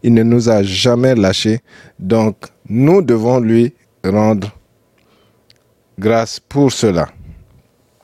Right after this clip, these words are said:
Et notre passage pour appuyer notre, euh,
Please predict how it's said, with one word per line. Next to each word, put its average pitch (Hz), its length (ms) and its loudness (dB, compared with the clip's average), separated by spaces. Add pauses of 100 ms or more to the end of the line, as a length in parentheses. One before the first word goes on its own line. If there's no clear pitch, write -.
(460)
Et 123 460 2 (420)
notre 147 420 0
passage 127 640 0
pour 139 260 0
appuyer 110 480 0
notre, 113 440 0
euh, 92 240 2